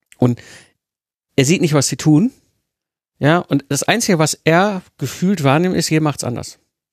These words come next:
Ja, und dann kommt noch der Effekt hinzu, den du beschrieben hast. Gerade im, im Softwareentwicklungsbereich, da kenne ich's ja auch, da komme ich ja auch ursprünglich her, da gibt's halt welche, die sind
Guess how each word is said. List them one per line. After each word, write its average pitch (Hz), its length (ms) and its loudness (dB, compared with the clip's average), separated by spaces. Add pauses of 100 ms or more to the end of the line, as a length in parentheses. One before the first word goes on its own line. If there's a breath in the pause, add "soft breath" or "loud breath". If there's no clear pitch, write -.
(520)
Ja, 127 220 -6 (300 soft breath)
und 135 100 2
dann 151 160 4
kommt 202 180 0
noch 165 120 0
der 160 160 2
Effekt 180 320 -2
hinzu, 170 320 0
den 156 160 2
du 180 160 2
beschrieben 127 320 -4
hast. 101 160 -8
Gerade 143 260 4
im, 127 200 2
im - 180 -8
Softwareentwicklungsbereich, 175 1080 2
da 135 120 -2
kenne 135 220 -2
ich's 120 100 -6
ja 107 100 -4
auch, 190 280 2 (500 loud breath)
da 127 160 0
komme 151 200 2
ich 120 60 -2
ja 131 80 2
auch 147 160 2
ursprünglich 165 640 0
her, 156 280 2 (480 loud breath)
da 139 100 0
gibt's 254 280 0
halt 127 220 0
welche, 131 240 -2
die 143 140 -6
sind 151 240 0